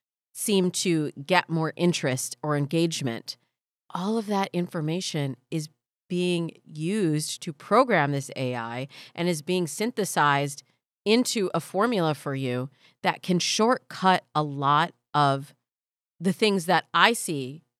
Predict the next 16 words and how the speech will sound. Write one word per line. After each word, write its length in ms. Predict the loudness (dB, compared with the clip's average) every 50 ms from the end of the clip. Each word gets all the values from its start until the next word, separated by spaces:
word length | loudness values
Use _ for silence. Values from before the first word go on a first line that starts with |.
| _
creating 400 | -8 -4 -4 -2 -2 -2 -2 -2
anxiety 540 | -2 -2 0 0 0 0 0 -2 -4 -6 -8
for 160 | -8 -10 -12
clients. 640 | -8 -6 -4 -4 -4 -6 -10 -16 -20 -20 -20 -20 -20 _ _ _ _ _ _ _ _ _ _ _ -18
But 400 | -18 -4 2 4 4 4 4 0 _ _ _
my 160 | -2 -2 -2
friends, 640 | 0 2 4 4 4 4 2 0 -2 -4 -6 -10 -14 -18 _ -12
the 180 | -6 -4 -4
future 560 | -4 -4 -4 -4 -4 -4 -2 -2 -2 -2 -2 -2
I 120 | -2 -4
speak 340 | -4 -4 -4 -4 -4 -4 -2
of, 220 | -2 -2 -2 -4 -6 _ -6
it 140 | -4 -2
is 180 | -2 -2 -4 -4 -6
already 640 | -4 -2 -2 -2 -2 -4 -4 -4 -4 -2 -4 -4 -6
here. 680 | -8 -10 -10 -8 -6 -4 -4 -4 -4 -6 -10 -12 -14